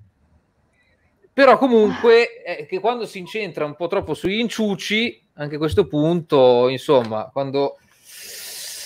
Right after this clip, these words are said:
eh, viene riportato, e allora non era il, il punto cardine del precedente film, e magari questa, comunque questa dinamica un po' stonava,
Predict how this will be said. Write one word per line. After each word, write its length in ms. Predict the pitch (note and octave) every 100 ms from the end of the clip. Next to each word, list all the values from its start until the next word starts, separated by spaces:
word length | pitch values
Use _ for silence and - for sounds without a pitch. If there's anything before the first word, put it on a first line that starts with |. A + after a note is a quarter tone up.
| - _
eh, 160 | F#3 D3+
viene 240 | D#3+ F3+
riportato, 1000 | F3+ F#3 G#3 F#3+ E3+ E3 E3 E3+ E3+ E3+
e 320 | C#3 B2+ A#2+
allora 340 | A#2+ B2+ D3+ C#3
non 160 | C3
era 160 | D#3 D3
il, 140 | B2+
il 380 | C#3+ C3 B2+ C3+ -
punto 300 | E3+ D#3+ E3+
cardine 580 | E3+ E3 E3 D#3 D#3+
del 160 | C#3+ C#3
precedente 540 | D#3 C#3+ C#3+ C#3+ C#3
film, 580 | G#3+ - D#3 D#3+ C3 A#2+ A#2+
e 80 |
magari 340 | C3+ B2+ B2 A#2+
questa, 300 | A#2+ - A2+
comunque 240 | C#3 C3+
questa 240 | B2 B2+ C3+
dinamica 600 | C#3+ C3+ B2 B2 A#2 B2
un 120 | -
po' 300 | B2 A#2 A2+
stonava, 720 | - - B2 G#2+ F#2+ G#2 G#2+